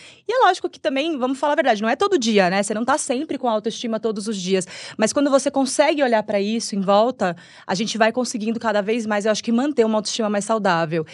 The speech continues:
E eu acho que o mercado da beleza e na Mary Kay, isso é uma das coisas que a gente tá falando sobre que mais a gente consegue fazer. Porque eu acho que as nossas consultoras de beleza independente, elas fazem exatamente isso, que é se transformar e encontrar um lugar da autoestima que elas não tinham encontrado antes. Então, isso é realmente fascinante.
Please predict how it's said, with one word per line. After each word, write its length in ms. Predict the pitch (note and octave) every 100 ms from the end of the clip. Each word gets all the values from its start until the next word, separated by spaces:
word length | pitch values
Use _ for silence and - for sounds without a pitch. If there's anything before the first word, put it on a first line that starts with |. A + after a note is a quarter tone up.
| - - - -
E 80 | A3+
eu 120 | A#3
acho 160 | A#3+ -
que 60 |
o 20 |
mercado 280 | A#3 A3+ A3
da 60 | G#3+
beleza 760 | G3 F#3 F#3+ A3 F#3 F3+ F3 F#3+
e 80 |
na 80 | G3+
Mary 180 | G3+ G3+
Kay, 140 | G#3+
isso 100 | A#3+
é 20 | B3
uma 100 | B3
das 180 | B3
coisas 320 | - A3+ A#3 -
que 60 |
a 40 | A#3+
gente 120 | A#3+
tá 80 | A3+
falando 380 | A#3 A3 A3 A#3
sobre 260 | A#3+ A3
que 100 | A#3+
mais 380 | C4+ C4+ A#3+ C4
a 60 | C4+
gente 160 | B3
consegue 340 | C#4 B3+ B3+ A#3
fazer. 400 | C#4 B3 G3+ F3+
Porque 140 | F#3 A#3+
eu 40 |
acho 100 | A3+
que 60 | C4
as 60 |
nossas 240 | A#3 A#3+ -
consultoras 500 | A#3 A#3+ - B3 C4
de 60 |
beleza 300 | A3+ G#3 G3+
independente, 560 | G3+ F#3+ F#3+ F#3+ A3+ A#3
elas 180 | A3+ A3+
fazem 300 | A#3+ A#3+ A#3+
exatamente 500 | A#3 A3+ A#3+ B3 B3
isso, 120 | G#3
que 80 | -
é 40 | G#3+
se 120 | B3
transformar 600 | - B3 - A#3 A3 A3
e 60 | B3
encontrar 520 | C4+ C#4+ C#4 C4+ B3
um 100 | C#4
lugar 240 | C4 B3
da 80 | A#3
autoestima 440 | A#3+ B3 - C4 C#4+
que 60 |
elas 160 | D4+ C#4+
não 180 | B3+ E4
tinham 300 | - F#3+ F3+
encontrado 480 | F3 E3+ E3 D#3+ D#3+
antes. 280 | D#3+ -
Então, 240 | E3+ F3+ F#3
isso 120 | -
é 20 | F3+
realmente 320 | F#3+ G3 -
fascinante. 540 | - - F#3 - -